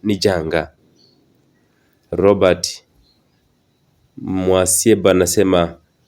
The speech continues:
"Huu mlima unamaliza ndugu zetu, poleni sana wana Mbeya, mmoja kapoteza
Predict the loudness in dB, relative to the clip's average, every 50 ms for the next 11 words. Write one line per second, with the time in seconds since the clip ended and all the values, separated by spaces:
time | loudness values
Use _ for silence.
0 | _ _ _ _ _ 0 2 2 2 4 4 4 6 6 6 6 4 4 2 0
1 | -2 -4 -2 0 0 0 0 0 0 0 0 0 0 -2 -2 -2 0 2 0 0
2 | 0 -4 -4 -2 0 0 0 0 0 0 0 0 0 2 2 2 2 2 2 2
3 | 2 4 4 4 4 2 0 -6 _ _ _ -14 -8 -4 -2 0 2 2 2 2
4 | 2 0 0 -4 _ _ _ _ _ _ _ _ _ -12 -6 -4 -4 0 2 4
5 | 4 6 4 2 2